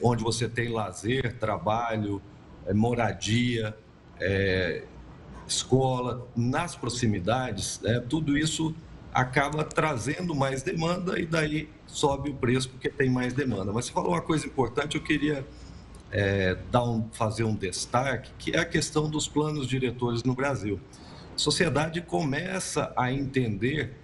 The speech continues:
que plano diretor não é só uso do solo,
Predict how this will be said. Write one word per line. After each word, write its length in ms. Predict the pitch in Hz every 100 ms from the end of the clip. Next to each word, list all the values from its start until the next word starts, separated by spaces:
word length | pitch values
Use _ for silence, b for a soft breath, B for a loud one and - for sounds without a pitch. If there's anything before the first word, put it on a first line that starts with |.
| - -
que 100 | 147
plano 380 | 131 165 170 160
diretor 580 | 139 117 107 - 151 156
não 220 | 160 156
é 180 | 156 160
só 560 | - - 127 143 147 - - -
uso 360 | 175 190 147 131
do 140 | 127 - - - - - - - - - - -
solo, 540 | - 101 95 85 82